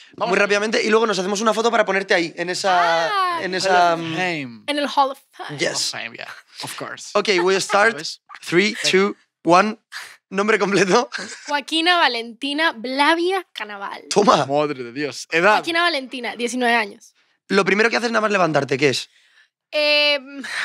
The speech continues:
Speaker 3: cuando tengo un buen día y cuando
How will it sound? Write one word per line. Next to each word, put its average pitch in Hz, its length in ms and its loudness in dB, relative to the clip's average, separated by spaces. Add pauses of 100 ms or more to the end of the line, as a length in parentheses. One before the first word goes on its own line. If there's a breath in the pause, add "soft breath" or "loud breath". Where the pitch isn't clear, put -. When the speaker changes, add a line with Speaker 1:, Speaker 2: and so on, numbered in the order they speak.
(720 loud breath)
Speaker 3:
cuando 294 640 2
tengo 294 260 -2
un 311 80 -6
buen 320 220 0
día 330 220 4
y 339 40 2
cuando 226 720 -2